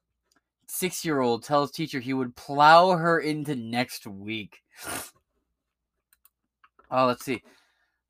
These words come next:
Smitbrit. At least they found a silver lining. Quote,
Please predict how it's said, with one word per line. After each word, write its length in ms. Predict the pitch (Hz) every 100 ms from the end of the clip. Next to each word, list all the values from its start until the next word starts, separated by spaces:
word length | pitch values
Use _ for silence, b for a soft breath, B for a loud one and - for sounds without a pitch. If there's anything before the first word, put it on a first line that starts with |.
| -
Smitbrit. 1160 | - - - - - - - 143 175 - 120 107 _ b b b -
At 160 | 151
least 280 | 185 240 247
they 180 | 220 208
found 380 | - 202 190 180
a 60 |
silver 400 | 139 175 170 151
lining. 580 | 147 135 131 117 101 90 _ _ _ _ _
Quote, 440 | - 156 156 156